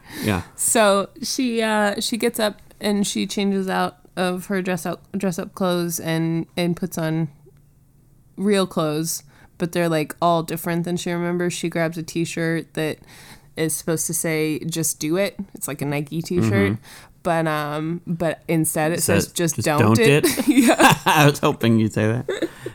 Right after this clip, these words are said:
Speaker 1: "Just don't it."
Speaker 2: Yeah. And she's,
Speaker 1: Interesting.
Speaker 2: she's like, "Okay, that's, that's strange." She's,
Speaker 1: Mm.
Speaker 2: she's a very accepting kid because all of this would be enough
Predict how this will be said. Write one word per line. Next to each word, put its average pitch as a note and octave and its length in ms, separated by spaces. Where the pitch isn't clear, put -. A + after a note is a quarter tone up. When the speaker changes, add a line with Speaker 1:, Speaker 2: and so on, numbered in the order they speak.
Speaker 1:
"Just A2+ 400
don't A#2 320
it." F#2 140
Speaker 2:
Yeah. A3 300
And G#3 180
she's, B3 80
Speaker 1:
Interesting. G#2 580
Speaker 2:
she's E3+ 360
like, F3+ 220
"Okay, A3+ 280
that's, - 340
that's G3+ 200
strange." E3 480
She's, - 320
Speaker 1:
Mm. - 200
Speaker 2:
she's F#4 220
a G4 60
very A3 640
accepting G3+ 680
kid D#3+ 380
because G3 540
all B3+ 180
of A3+ 120
this G3 260
would E3+ 100
be E3+ 140
enough E3 360